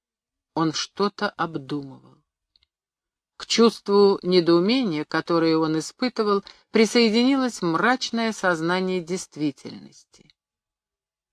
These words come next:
Казалось, это существо, лишь недавно вступившее в жизнь,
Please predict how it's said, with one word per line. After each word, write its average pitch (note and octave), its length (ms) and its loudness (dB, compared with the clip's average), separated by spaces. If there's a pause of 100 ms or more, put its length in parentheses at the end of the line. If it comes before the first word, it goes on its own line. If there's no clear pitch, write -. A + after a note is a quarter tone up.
Казалось, E3 580 0
это E3+ 240 -4
существо, F3+ 800 -4 (320)
лишь G3+ 300 4
недавно G3+ 680 4
вступившее E3 840 -2
в D3 60 -8
жизнь, A3 440 -4